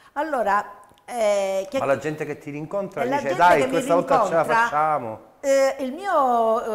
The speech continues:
Speaker 1: ehm, il mio volantino, diciamo, è, ehm, "Non, eh, non ce l'abbiamo fatta ieri,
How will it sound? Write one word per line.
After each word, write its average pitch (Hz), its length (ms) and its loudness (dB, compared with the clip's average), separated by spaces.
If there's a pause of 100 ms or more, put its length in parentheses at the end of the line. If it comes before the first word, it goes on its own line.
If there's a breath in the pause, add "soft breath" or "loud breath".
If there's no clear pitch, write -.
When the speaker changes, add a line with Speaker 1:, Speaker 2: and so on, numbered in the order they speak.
(140)
Speaker 1:
ehm, 202 460 -14
il 226 120 -14
mio 277 240 -4
volantino, 202 960 -4
diciamo, 185 720 -8
è, 208 400 -2
ehm, 180 560 -10 (260 soft breath)
"Non, 240 480 -12
eh, 214 540 -10
non 233 180 -12
ce 233 120 -10
l'abbiamo 185 340 -6
fatta 175 840 -8
ieri, 190 460 -8